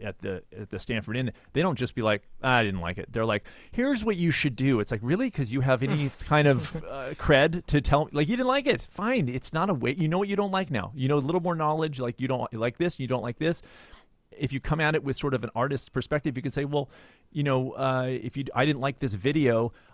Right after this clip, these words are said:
Speaker 1: I, I, I, I've had people critique my YouTube videos when I was allowing comments. "Here's what you should do." A hundred percent of times I would go on their channel, no videos. They, they don't even, they don't even post
Speaker 2: <laughs>
Speaker 1: videos. So,
Speaker 2: Yeah.
Speaker 1: so I, so I started responding at the time. I don't anymore.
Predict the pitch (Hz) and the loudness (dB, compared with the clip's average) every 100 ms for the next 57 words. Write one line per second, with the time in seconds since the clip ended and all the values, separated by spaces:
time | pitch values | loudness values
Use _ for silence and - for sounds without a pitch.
0 | _ - - 104 139 156 - - 143 147 | _ -20 -14 -2 2 2 0 -2 -2 -2
1 | - 175 - - 113 104 98 - - 110 | -2 -2 -2 -4 -4 -4 -4 -6 -6 -6
2 | - 104 98 92 92 101 101 110 95 101 | -4 -6 -4 -4 -4 -4 -6 -6 -6 -4
3 | 104 107 95 98 92 98 98 98 113 120 | -4 -4 -4 -4 -4 -4 -6 -6 -4 -2
4 | 107 - - - - - 151 120 127 120 | -2 -6 -18 -20 -10 2 4 4 0 -4
5 | - 120 127 117 95 - _ _ _ - | -2 -4 0 0 0 -6 _ _ _ -8
6 | 110 - 226 202 202 175 151 139 135 117 | -4 2 2 2 0 -2 -2 -2 0 -2
7 | 107 113 107 101 117 - 110 131 131 - | 0 0 2 0 -2 -2 -2 -4 -6 0
8 | 123 110 107 104 - - - - - - | 4 4 2 -2 -8 -16 -20 -20 -20 -20
9 | - - - _ 160 165 196 214 202 196 | -20 -20 -20 _ 4 8 6 6 6 6
10 | 233 254 214 240 254 139 381 143 117 - | 8 6 6 4 6 6 6 6 2 -4
11 | - - - 196 175 190 - - 196 196 | -16 -2 8 8 10 8 6 0 4 4
12 | 220 240 208 143 - 143 214 165 110 113 | 6 4 2 0 -2 0 0 0 -4 -6
13 | 107 101 95 87 92 127 98 113 107 98 | -6 -6 -6 -4 -4 -4 -2 -2 -2 -2
14 | 110 | -2